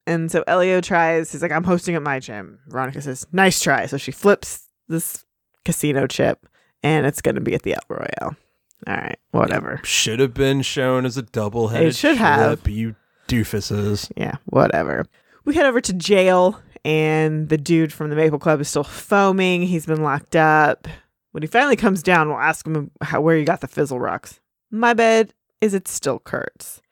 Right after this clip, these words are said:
Speaker 1: F P says, "All right, we'll have forensics run a test on the Fizzle Rocks he had on him." 'Cause they're like, "Yeah, something's up."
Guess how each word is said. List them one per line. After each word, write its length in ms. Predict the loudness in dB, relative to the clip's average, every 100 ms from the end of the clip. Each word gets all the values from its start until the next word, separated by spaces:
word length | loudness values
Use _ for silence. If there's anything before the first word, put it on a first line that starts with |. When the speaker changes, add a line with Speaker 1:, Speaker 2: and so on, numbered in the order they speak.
| _
Speaker 1:
F 200 | 0 0
P 140 | 0 -2
says, 200 | 0 2
"All 80 |
right, 180 | 2 2
we'll 140 | 2 2
have 280 | 2 2 0
forensics 600 | 0 2 2 0 -2 -2
run 100 | -2
a 60 |
test 280 | 0 -2 0
on 120 | -2
the 60 | -4
Fizzle 360 | -2 -2 0
Rocks 300 | -2 -2 -6
he 140 | -6 -4
had 280 | -2 -2 -2
on 220 | -2 -4 -4
him." 360 | -6 -6 -10 -14 _ _ _ _
'Cause 180 | -6 -2
they're 100 | -2
like, 200 | 0 -2
"Yeah, 100 | -4
something's 360 | -2 -4 -4 -6
up." 220 | -6